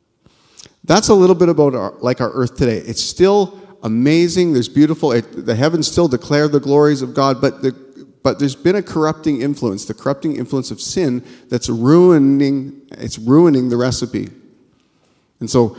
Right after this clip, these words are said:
we have great highs and wonderful experiences in this life, and we say, "Wow, life is beautiful." And then we have other moments and we say, "Life is hard. Life is pain.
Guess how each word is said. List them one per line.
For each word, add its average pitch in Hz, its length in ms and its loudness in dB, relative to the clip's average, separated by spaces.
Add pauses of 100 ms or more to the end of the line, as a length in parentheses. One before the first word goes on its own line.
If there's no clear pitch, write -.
(120)
we 139 160 4
have 123 180 0
great 139 320 2
highs 135 460 -2
and 120 220 -2
wonderful 139 340 -2
experiences 123 640 -6
in 120 100 -4
this 120 200 -6
life, 117 280 -4
and 113 80 -2
we 117 80 -4
say, 113 160 -4
"Wow, 165 400 -4
life 165 300 0
is 139 100 -2
beautiful." 147 520 0 (220)
And 131 80 -6
then 156 100 2
we 165 100 4
have 151 100 0
other 156 320 0
moments 131 460 -2
and 120 80 -4
we 120 100 -4
say, 117 380 -4 (1040)
"Life 127 240 -4
is 107 80 -6
hard. 107 640 -8 (1200)
Life 123 260 -6
is 110 120 -6
pain. 110 800 -6